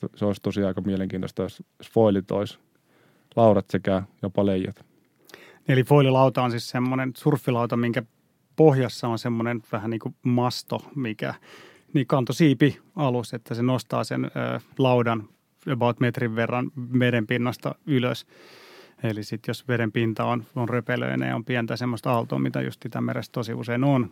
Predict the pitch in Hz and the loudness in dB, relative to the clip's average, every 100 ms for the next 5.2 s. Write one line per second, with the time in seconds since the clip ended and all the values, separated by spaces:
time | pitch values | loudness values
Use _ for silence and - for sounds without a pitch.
0 | - 120 110 110 110 - 117 123 - - | -6 -6 -6 -8 -10 -10 -6 -6 -6 -4
1 | 113 120 127 123 123 135 127 120 110 117 | -4 -4 -4 -6 -4 2 4 2 0 -4
2 | 120 131 127 131 - - - - - - | -4 -4 -4 -4 -8 -20 -20 -20 -20 -20
3 | - - _ _ _ - 120 110 113 123 | -20 -20 _ _ _ -6 -4 -4 -6 -8
4 | - 107 87 123 117 107 127 123 131 131 | -8 -10 -6 -6 -4 -4 -4 -2 -2 0
5 | 139 | -2